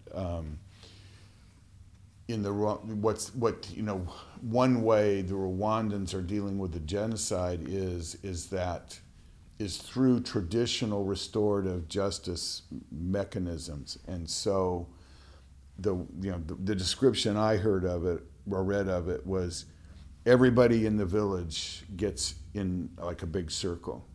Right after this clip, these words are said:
You know, it might just be a hundred people or something. And they have a kind of a ritual that they, that they do this, that structures this.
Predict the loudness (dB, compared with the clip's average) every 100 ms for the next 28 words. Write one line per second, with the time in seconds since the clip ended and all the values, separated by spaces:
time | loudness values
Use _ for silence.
0 | -8 -4 -2 -2 -2 -4 -6 -4 -4 -2
1 | -4 -4 -8 -8 -8 -8 -10 -10 -12 -14
2 | -16 -18 -20 -20 -20 -20 -20 -20 -20 -20
3 | -20 -16 -4 0 0 0 0 -2 -6 -10
4 | -20 -20 -20 -14 2 2 4 6 6 6
5 | 4 2 -2 -8 -16 -20 -20 -20 -20 -18
6 | -10 -8 -2 0 2 0 2 4 4 4
7 | 0 0 0 -2 -6 -10 -20 -6 -4 -4
8 | -4 -6 -6 -4 -4 0 -2 0 0 2
9 | 0 -2 -6 -12 -6 -4 -2 0 4 2
10 | 2 -4 -4 -4 -4 -4 -8